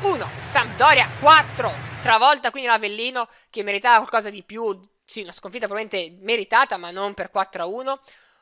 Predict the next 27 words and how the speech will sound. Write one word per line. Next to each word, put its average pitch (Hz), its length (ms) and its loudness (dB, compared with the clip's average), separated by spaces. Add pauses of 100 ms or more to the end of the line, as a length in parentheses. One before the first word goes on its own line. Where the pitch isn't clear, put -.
(100)
Ora 247 120 -4
andiamo 226 220 -2
a - 20 -4
vedere 226 140 -2
un 214 100 -8
po' 247 120 4
la 220 220 4
classifica 220 1200 -2 (380)
e 175 160 -12
poi 214 280 2
un 202 100 -6
po' 226 120 -2
di 214 100 -4
calciomercato 208 640 -6
e 160 40 -10
poi 180 140 -8
l'ultima 185 240 -10
partita 175 200 -8
con 190 100 -6
l'Atalanta 214 460 2
che 240 140 0
alla 240 200 2
fine 349 160 -8
pareggia 233 280 -4
uno 247 120 -8
a 285 80 -2
uno. 180 460 -10